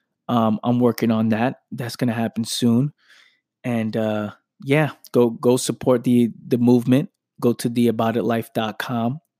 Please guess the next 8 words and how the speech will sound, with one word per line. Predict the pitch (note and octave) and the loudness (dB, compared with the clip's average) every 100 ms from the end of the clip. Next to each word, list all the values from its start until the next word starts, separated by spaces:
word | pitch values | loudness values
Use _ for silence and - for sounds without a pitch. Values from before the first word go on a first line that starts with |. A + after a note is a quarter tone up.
| _ | _
Go | C3 | -8
get | A#2+ A#2 | -6 -6
yourself | A#2 - A2+ | -6 -4 -4
some | - A#2 | -4 -8
t-shirts, | - A#2 - A#2+ C3 - - - _ _ _ _ - | -2 -2 0 -2 -2 -6 -20 -20 _ _ _ _ -4
uh, | A2+ A2 A2 A2 G#2+ | -2 0 0 -2 -2
hoodies, | - B2 A#2 A2+ A2+ A#2 B2 - | 0 2 2 0 -2 -4 -6 -12
hats. | C3 - A#2+ A2+ A2 - - - - | -10 -4 -2 -2 -4 -6 -10 -8 -10